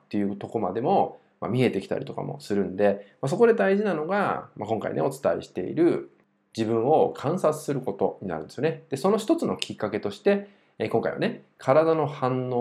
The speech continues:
を、えー、受け取る。これを大切にしてみましょうってことになるんでね。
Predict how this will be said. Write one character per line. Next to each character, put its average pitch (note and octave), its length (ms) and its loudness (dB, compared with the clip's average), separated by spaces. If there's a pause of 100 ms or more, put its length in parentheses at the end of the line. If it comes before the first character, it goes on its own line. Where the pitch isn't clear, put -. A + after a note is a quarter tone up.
を、 - 480 4
え F2 140 -10
ー、 - 80 -12
受 - 20 -12
け C#3 100 2
取 C#3 180 8
る。 C3+ 200 -4
こ D#3+ 80 2
れ E3 80 8
を D3+ 80 6
大 A#2 260 0
切 A2+ 240 -2
に G2+ 220 -2
し - 40 -16
て G2+ 120 -2
み F#2 160 -2
ま E2+ 120 -4
し - 160 -10
ょ F#2 100 2
う - 80 -6
っ - 20 -18
て - 80 -8
こ - 80 -6
と - 80 -6
に - 160 -14
な F#2 100 -4
る F2 100 -6
ん F2+ 60 -14
で F#2+ 80 -10
ね。 G#2+ 240 -4